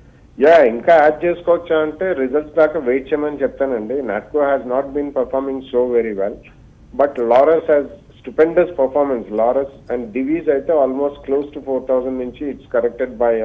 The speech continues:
almost about fifteen, uh, twenty percent. So రిజల్ట్స్ వచ్చిన తర్వాత Laurus and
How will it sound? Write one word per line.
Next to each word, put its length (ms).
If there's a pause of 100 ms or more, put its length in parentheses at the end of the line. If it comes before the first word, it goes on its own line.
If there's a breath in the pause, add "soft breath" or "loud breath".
almost 480
about 180 (140)
fifteen, 400
uh, 500
twenty 260
percent. 280 (640 soft breath)
So 120 (360)
రిజల్ట్స్ 420
వచ్చిన 300
తర్వాత 460
Laurus 600 (320)
and 180